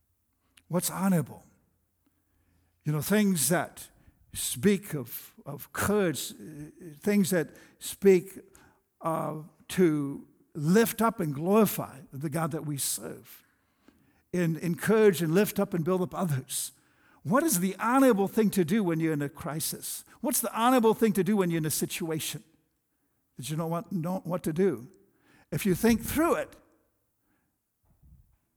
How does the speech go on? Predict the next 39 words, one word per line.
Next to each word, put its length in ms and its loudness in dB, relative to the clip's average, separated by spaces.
you'll 220 4
come 600 -2
to 140 0
know 180 0
what 200 -4
you 80 -2
should 220 -8
do. 220 -4
I, 200 -4
I 20 -2
believe 300 -2
anybody, 400 2
if 120 -4
you're 120 -2
in 60 -2
a 40 -2
situation, 640 -2
if 100 -4
you 60 -4
just 180 -6
take 160 -4
time 280 -2
to 120 -4
really 220 -2
think 360 -6
through 340 -6
it 200 -14
and 140 -4
look 140 -4
to 100 -6
God's 340 -4
word, 400 -2
that 240 -10
you'll 280 0
rise 480 -4
up 320 -4
in 80 -6
that 180 -6
situation. 640 -10